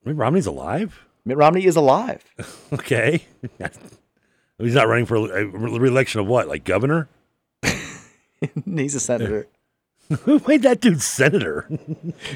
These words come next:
Speaker 2: Well, he's a lot of people for a lot of years, but he is not running for re-election.
Speaker 1: Okay.
Speaker 2: There you go.
Speaker 1: <laughs>
Speaker 2: Trevor, Trevor weighing in.
Speaker 1: I mean, what, what are your thoughts on the alien? Do you believe it's, do you believe it's an alien?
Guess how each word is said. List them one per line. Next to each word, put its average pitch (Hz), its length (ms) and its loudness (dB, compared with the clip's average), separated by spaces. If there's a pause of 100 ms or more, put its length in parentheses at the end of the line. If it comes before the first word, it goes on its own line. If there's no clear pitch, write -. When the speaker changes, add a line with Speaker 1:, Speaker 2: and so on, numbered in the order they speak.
(140)
Speaker 2:
Well, 113 240 -4
he's 113 280 -10 (380)
a 117 60 0
lot 151 200 10
of 180 60 6
people 190 200 2
for 175 100 4
a 160 60 8
lot 151 180 10
of 143 80 2
years, 117 340 2
but 107 120 -8
he 120 100 2
is 110 100 0
not 135 300 6
running 135 240 2
for 123 120 -4
re-election. 98 680 -4 (440)
Speaker 1:
Okay. 165 440 4 (1600)
Speaker 2:
There 95 120 -4
you 90 60 -6
go. - 80 -6 (360)
Speaker 1:
<laughs> - 520 -6
Speaker 2:
Trevor, 107 220 2
Trevor 113 400 0
weighing 95 340 -2
in. 78 120 -16 (340)
Speaker 1:
I 247 80 6
mean, 269 100 6
what, 277 100 2
what 302 160 6
are - 20 10
your 330 120 6
thoughts 285 260 6
on 175 80 8
the 147 80 4
alien? 101 160 2
Do 98 80 -6
you 127 80 2
believe 175 260 6
it's, 180 120 0
do 139 80 -4
you 151 80 2
believe 165 200 4
it's 185 120 0
an 190 80 4
alien? 226 480 2